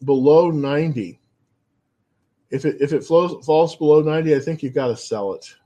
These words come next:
unfortunately, and wait for it to start an upward trend. Right now,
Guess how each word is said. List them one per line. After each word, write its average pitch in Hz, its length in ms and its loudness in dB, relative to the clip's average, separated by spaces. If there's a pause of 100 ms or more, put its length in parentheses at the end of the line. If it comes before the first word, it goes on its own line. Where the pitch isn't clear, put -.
(100)
unfortunately, 98 840 -12 (920)
and 117 180 -2
wait 135 300 0
for 120 200 0
it - 80 -14
to 110 120 -10
start 120 280 2
an 104 120 -6
upward 110 320 -8
trend. 90 280 -8
Right 160 240 4
now, 151 600 2